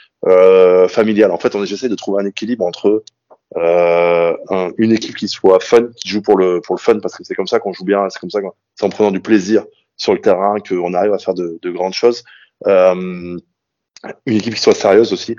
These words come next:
<clears throat> qui puisse avoir, euh, il faut être sérieux si on veut, si on veut, euh, euh, aller jusqu'au bout dans un championnat. Et, euh, euh, et, et puis, euh, et puis, euh, voilà, une équipe qui soit aussi familiale, c'est-à-dire, euh,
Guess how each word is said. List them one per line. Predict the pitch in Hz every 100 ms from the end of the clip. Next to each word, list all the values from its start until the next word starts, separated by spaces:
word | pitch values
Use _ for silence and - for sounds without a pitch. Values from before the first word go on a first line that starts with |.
| _
<clears throat> | - 170 117 131 90
qui | -
puisse | 101 -
avoir, | 90 92 95
euh, | 82 82 - - -
il | -
faut | 127
être |
sérieux | - 98 110
si | 107 87
on | 87
veut, | 90 95 85 87
si | -
on | 95
veut, | 90 101 98 87 82 - - - _ _
euh, | 95
euh, | 90 87 87 90 87 90 90
aller | 104 107
jusqu'au | - 107
bout | 101 107
dans | 87 92
un |
championnat. | - 92 90 98 135 _ - - - _
Et, | 107 107
euh, | 104 95 92 92 92 90 90 87 87 85 _ _ _ _ - - -
euh, | 107 98 92
et, | 107 101 101
et | 110
puis, | - - 110 120
euh, | 98 92 90 87 87 85 87
et | 95
puis, | - - 104 104
euh, |
voilà, | 82 98 101
une | 90
équipe | - -
qui | - 98
soit | - 104
aussi | 98 - -
familiale, | - 107 101 98 107 120 -
c'est-à-dire, | - 90 85 101 101
euh, | 92 87